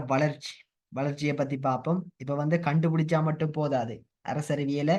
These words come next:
கண்டுபிடிச்சா மட்டும் போதாது, அதை நல்ல நிலைக்கு கொண்டு போகணும்,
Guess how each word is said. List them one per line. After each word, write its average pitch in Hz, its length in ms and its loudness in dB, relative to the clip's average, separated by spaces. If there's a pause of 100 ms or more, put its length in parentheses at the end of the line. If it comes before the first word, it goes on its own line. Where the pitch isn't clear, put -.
(140)
கண்டுபிடிச்சா 151 600 2
மட்டும் 143 280 -2
போதாது, 139 420 0 (220)
அதை 143 300 2
நல்ல 190 320 4
நிலைக்கு 170 360 4
கொண்டு 185 280 2
போகணும், 123 520 -4